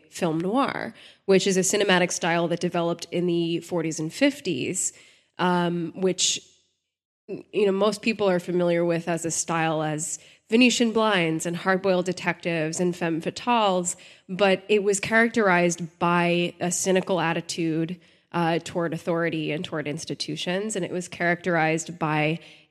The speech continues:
a, uh, a level of post-war disillusionment that was erupting out of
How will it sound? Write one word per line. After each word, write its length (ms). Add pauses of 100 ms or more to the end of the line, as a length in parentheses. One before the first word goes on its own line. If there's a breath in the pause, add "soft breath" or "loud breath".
a, 340
uh, 500
a 40
level 260
of 140
post-war 580
disillusionment 1040
that 200
was 400 (720 soft breath)
erupting 640
out 240
of 340